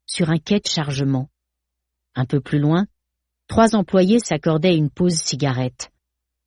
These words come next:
La ruelle le conduisit jusqu'à une rue dépourvue de trottoir,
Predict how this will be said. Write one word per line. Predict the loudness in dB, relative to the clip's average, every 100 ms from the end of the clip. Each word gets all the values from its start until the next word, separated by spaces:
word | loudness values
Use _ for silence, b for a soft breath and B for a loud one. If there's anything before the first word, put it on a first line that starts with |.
| _ _ -4
La | 2 4
ruelle | 4 4 6
le | 4
conduisit | 2 0 2 2 0 0 -2
jusqu'à | -2 -4 0 2
une | 2 2
rue | 0 0
dépourvue | 0 -2 -4 0 0
de | 0
trottoir, | -2 -4 -6 -4 -2 -2